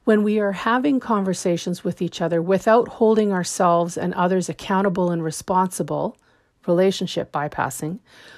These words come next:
we cannot reach beyond being mere communities of shared interest, community bypassing, and then share decision making. Further, when we are unwilling to change,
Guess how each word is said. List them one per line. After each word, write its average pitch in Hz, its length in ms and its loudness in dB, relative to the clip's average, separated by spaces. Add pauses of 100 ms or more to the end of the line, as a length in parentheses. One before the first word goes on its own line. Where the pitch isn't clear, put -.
(220)
we 233 180 4
cannot 233 600 0
reach 214 500 0
beyond 180 640 0
being 175 420 0
mere 196 360 2
communities 165 960 -2 (140)
of 165 180 0
shared 160 360 -2
interest, - 680 -10 (560)
community 180 440 0
bypassing, 151 680 -10 (680)
and 165 200 -2
then 156 180 0
share 151 440 0
decision 151 480 -6
making. 131 380 -12 (800)
Further, 202 540 2
when 190 200 0
we 196 160 2
are 175 220 0
unwilling 214 600 2
to 196 100 -4
change, 156 640 -4